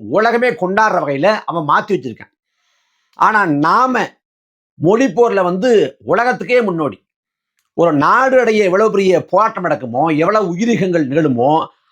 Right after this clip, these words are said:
அந்த அளவுக்கு நமது மொழியை காக்க நம்ம ஈகம் பண்ணியிருக்கோம். இந்த களத்துல குறைந்தபட்சம் எண்ணூறுக்கும் மேற்பட்ட மொழிப்போர் ஈகிகள் வந்து உயிரை ஈகம் பண்ணிட்டாங்க.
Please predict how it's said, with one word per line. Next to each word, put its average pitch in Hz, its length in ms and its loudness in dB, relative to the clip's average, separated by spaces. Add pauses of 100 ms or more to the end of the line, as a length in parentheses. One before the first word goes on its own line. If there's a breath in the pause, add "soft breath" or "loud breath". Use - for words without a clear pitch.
அந்த 220 380 0
அளவுக்கு 220 300 0
நமது 190 240 -2
மொழியை 196 360 2
காக்க 160 360 0
நம்ம 175 220 -2
ஈகம் 170 320 -2
பண்ணியிருக்கோம். 190 420 -2 (320)
இந்த 196 400 -2
களத்துல 240 420 -2
குறைந்தபட்சம் 220 720 -2
எண்ணூறுக்கும் 208 640 2
மேற்பட்ட 185 580 0 (400)
மொழிப்போர் 233 600 2 (360)
ஈகிகள் 202 400 2
வந்து 160 420 2
உயிரை 170 240 0
ஈகம் 165 260 0
பண்ணிட்டாங்க. 101 300 -6